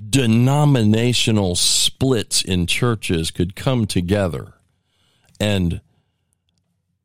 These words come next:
just say, Look, I don't care what version of the Bible you use. Only thing I care about is, do you believe in the Christ, the Jesus,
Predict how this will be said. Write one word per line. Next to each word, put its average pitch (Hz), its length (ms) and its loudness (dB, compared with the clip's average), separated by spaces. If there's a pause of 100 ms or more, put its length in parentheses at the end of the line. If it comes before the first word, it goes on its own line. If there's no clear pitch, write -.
(280)
just 127 280 0
say, 104 260 0
Look, 104 400 0
I 139 100 2
don't 151 200 0
care 104 180 0
what 87 160 -2
version 87 460 2
of 78 80 2
the 78 60 -2
Bible 78 500 -2
you 78 180 -2
use. 78 640 -2 (1700)
Only 220 320 2
thing 185 320 2
I 120 140 0
care 131 420 0
about 76 420 -6 (480)
is, 92 220 0
do 165 360 2
you 147 300 4
believe 104 920 0 (520)
in 101 340 2 (220)
the 98 200 0
Christ, - 880 -4 (120)
the 101 160 0
Jesus, 90 840 0